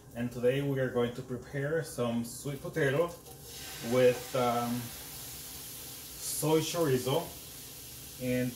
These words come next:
uh, right now I am placing the, some garlic and water to heat on the, uh, on the stove.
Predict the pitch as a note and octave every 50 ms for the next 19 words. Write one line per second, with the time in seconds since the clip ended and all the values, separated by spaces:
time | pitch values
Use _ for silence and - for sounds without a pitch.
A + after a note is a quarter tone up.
0 | - C3 B2 B2 B2 B2 A#2+ A#2 - B2 B2+ C3 C3+ C3 C3 B2+ C3 C3 - B2+
1 | B2 A#2+ A#2+ A#2 A#2 - - B2 A#2+ A#2+ A#2+ A#2 - - B2+ B2+ B2+ B2 A#2 A2+
2 | A#2 A#2 A#2 A#2 A#2 A#2 A#2 A#2 A#2+ A#2 - - - - - - - - - -
3 | - - - - - C#3+ C3 C3 A#2+ B2 A#2 A#2 B2+ C#3 D#3+ F3+ F#3+ F#3+ - -
4 | - - - - - - - - - - - - - - - - - - - -
5 | - - - - - - - - - - - - - - - - - - - -
6 | - - - - - - - C#3+ D3 C#3+ C3+ B2+ B2 B2 C3 D#3+ E3+ F#3+ F#3+ -
7 | - - - - - - - - - - - - - - - - - - - -
8 | - - - - - - - - - - - - - - A#3+ B3 - - - -
9 | - - - - - - - - - - - - - - - - - - - -
10 | - - - - - - - - - - - - - - B4+ B4+ B4 - - -
11 | - - - - - B4 - - - - - - - - - - - - - -
12 | - B2 A2+ - - C#3+ D3+ E3 F3 - - - - C3+ B2+ B2+ C3 C3 C3 C3
13 | C3 B2+ B2+ C3 B2+ B2+ B2+ B2+ B2 B2 B2+ A#2+ - C#3 C#3 C3+ - - - -
14 | B2 A#2 A#2+ C#3+ D#3+